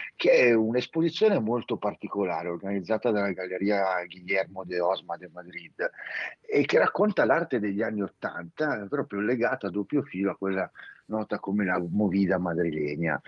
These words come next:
È una mostra, mm, organizzata in due parti che raccoglie quasi cento opere tra pittura e fotografia,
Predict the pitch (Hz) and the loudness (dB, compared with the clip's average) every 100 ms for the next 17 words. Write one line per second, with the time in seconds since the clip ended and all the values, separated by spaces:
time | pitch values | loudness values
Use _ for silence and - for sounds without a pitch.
0 | - - - 113 120 127 110 - 87 85 | -12 -8 0 2 4 4 2 2 2 0
1 | 90 87 87 80 98 95 82 92 95 85 | -2 -2 -2 -2 0 0 2 0 0 2
2 | 117 147 123 90 87 - - 104 104 - | 2 4 4 2 0 -4 0 2 2 4
3 | 127 113 98 - - - - - 160 160 | 4 4 2 -4 -18 -18 -8 2 4 4
4 | - 110 101 104 90 82 - 80 80 - | 4 2 2 2 2 2 -2 -4 -4 -4
5 | 85 - 87 - 113 120 98 - 85 90 | -6 -6 -12 -4 0 2 2 -2 -8 -6
6 | 76 73 - 76 67 65 | -6 -10 -12 -10 -10 -10